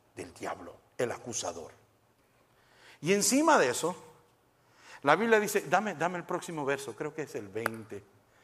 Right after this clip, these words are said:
Vamos a ver. "Pero si tu enemigo tiene hambre, ¡ay!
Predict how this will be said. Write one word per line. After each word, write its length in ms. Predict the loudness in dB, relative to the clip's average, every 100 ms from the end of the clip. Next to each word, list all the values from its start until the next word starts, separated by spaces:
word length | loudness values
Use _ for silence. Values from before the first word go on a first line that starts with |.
| _ _ _ -16
Vamos 260 | -14 -10
a 100 | -8
ver. 220 | -8 -10 -14 -20 _ _ _ _ _ _ _ _ _ _ _ _ _ -10
"Pero 100 | -10
si 120 | -6
tu 100 | -4
enemigo 340 | -2 0 0
tiene 300 | 0 2 4
hambre, 280 | 4 4 2 2
¡ay! 1200 | 2 2 2 0 0 0 0 -2 -2 0 0